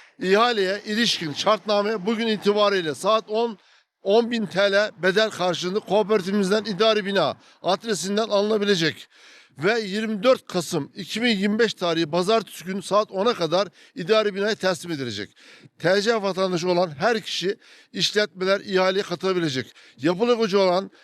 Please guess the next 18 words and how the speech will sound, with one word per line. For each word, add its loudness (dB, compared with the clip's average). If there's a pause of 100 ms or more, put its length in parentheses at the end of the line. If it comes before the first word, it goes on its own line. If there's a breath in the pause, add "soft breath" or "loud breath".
(120 soft breath)
yüz 0
on 4
dükkanın 0
beş -2
bloktan 0
oluşmaktadır. -4 (420 soft breath)
İki -4
blok 2
toplam -2
elli -2
altı -2
dükkan, -2
iki -10
yüz -2
elli 2
metrekare 0
iki -10
blok, 0